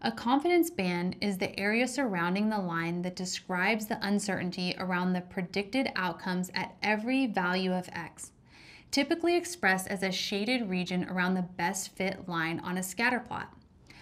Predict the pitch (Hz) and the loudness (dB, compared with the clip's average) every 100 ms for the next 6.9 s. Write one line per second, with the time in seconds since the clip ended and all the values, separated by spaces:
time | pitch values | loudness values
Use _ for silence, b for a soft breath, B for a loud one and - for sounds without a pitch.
0 | B 208 208 220 240 262 262 247 214 190 | B -4 -2 0 2 4 4 4 2 0
1 | 190 185 180 180 185 180 185 - - 208 | 2 0 2 2 0 0 -4 -6 -6 0
2 | 214 226 277 269 - 190 180 175 170 156 | 2 4 6 6 4 -2 -2 -2 -6 -8
3 | 165 B B - 220 220 226 254 294 - | -8 B B -6 -4 -4 0 2 2 -2
4 | - 202 190 190 185 180 180 165 - 165 | -2 -2 0 0 0 -2 -2 -4 -4 -6
5 | 87 - - 208 - B B B B 233 | -6 -6 -8 -10 -18 B B B B 2
6 | 262 285 330 330 - 196 185 185 | 4 6 8 6 6 2 4 2